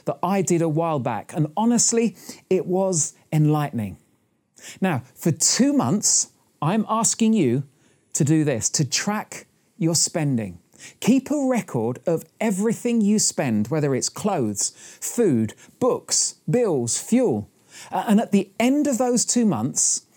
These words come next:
sit down and review it. In other words, really understand where your money is going. And if you don't like what you see as you work through that, thirdly,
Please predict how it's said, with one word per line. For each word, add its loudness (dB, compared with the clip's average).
sit 0
down 0
and 4
review 2
it. -6
In 4
other 2
words, 2
really 0
understand 0
where 0
your 0
money 2
is -2
going. -4
And 4
if 4
you 6
don't 2
like -2
what 0
you 4
see 4
as 2
you 6
work 0
through 2
that, -4
thirdly, -2